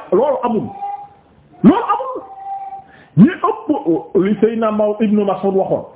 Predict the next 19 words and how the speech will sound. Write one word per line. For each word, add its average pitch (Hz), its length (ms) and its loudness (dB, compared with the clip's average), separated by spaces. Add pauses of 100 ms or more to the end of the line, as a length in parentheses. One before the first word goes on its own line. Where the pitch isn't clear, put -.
(360)
ñi 196 140 4
nga 247 180 0
xam 214 180 -2
ne 196 100 0
ñoo 185 340 0
gën 185 160 2
a, - 260 -2
ñoo 208 280 2
gën 202 160 0
a 202 60 0
ragal 185 320 0
Yàlla, 165 360 0 (300)
moo, 151 200 2
mooy 165 320 -2
keroog 185 240 -2
ko 165 80 0 (160)
tudd 175 180 2
nañ 165 160 2
ko. 117 100 -2